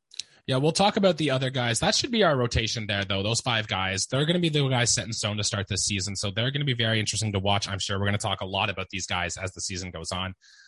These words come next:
Um, in terms of the depth guys, I don't have much to say about Anthony Kay, Thomas Hatch. Uh, just don't forget Nate Pearson. I know he's out with mono right now, and so he's gonna start the season in triple A, but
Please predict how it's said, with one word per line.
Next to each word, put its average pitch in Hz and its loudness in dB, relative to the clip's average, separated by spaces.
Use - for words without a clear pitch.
Um, 107 -2
in 170 -2
terms 196 0
of 196 0
the 156 -4
depth 147 -2
guys, 147 0
I 170 0
don't 180 2
have 139 0
much 117 0
to 110 -2
say 107 0
about 101 0
Anthony 98 -4
Kay, 98 -2
Thomas 92 -4
Hatch. 92 -2
Uh, 95 -4
just - -4
don't 185 2
forget 240 2
Nate 269 2
Pearson. 196 2
I 117 -4
know 156 4
he's 190 4
out 190 4
with 202 4
mono 196 4
right 202 2
now, 208 -2
and 127 -2
so - -2
he's 127 0
gonna 160 0
start 165 2
the 156 0
season 165 2
in - -2
triple 156 0
A, 196 4
but 135 0